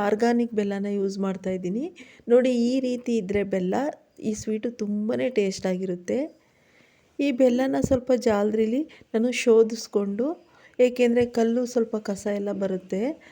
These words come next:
so ಹಾಗಾಗಿ ಈ ರೀತಿ ಅಂಟು ಪಾಕ ಬರೋ ತನಕ ಬೇಯಿಸ್ಕೊಂಡಿದ್ದೀನಿ. ಇಲ್ಲಿ ನೋಡ್ತಾ ಇರ್ಬೋದು, ಈ ಆರ್ಗಾನಿಕ್ ಬೆಲ್ಲನೇ ಒಂಥರ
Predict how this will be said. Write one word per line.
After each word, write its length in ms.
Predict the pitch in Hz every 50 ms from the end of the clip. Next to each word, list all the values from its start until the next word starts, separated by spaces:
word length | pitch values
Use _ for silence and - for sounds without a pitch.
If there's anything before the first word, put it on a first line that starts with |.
| - _ _ -
so 120 | - 254 240 220
ಹಾಗಾಗಿ 580 | 214 214 208 202 196 196 190 185 185 208 247 320 349 - - - - _ -
ಈ 120 | 262 269 269
ರೀತಿ 300 | 269 269 254 247 - 277 277
ಅಂಟು 380 | - 226 233 247 277 269 294 269
ಪಾಕ 300 | - 247 233 226 226 220 214 208
ಬರೋ 200 | 214 208 202 196
ತನಕ 320 | 196 - 185 185 190 196 254 277 247
ಬೇಯಿಸ್ಕೊಂಡಿದ್ದೀನಿ. 920 | 196 196 190 180 180 180 - - 185 185 180 185 180 185 180 180 196 226 277 320 - _ _ _ _ _ _ _ _ _ _ -
ಇಲ್ಲಿ 100 | 208 208
ನೋಡ್ತಾ 240 | 202 202 196 196 202
ಇರ್ಬೋದು, 280 | 202 202 196 196 196 214
ಈ 80 | 214 214 190 185
ಆರ್ಗಾನಿಕ್ 440 | 190 202 202 226 240 240 262 247 220
ಬೆಲ್ಲನೇ 460 | 196 190 180 180 196 202 220 240 262 254 240
ಒಂಥರ 260 | 226 214 214 208 202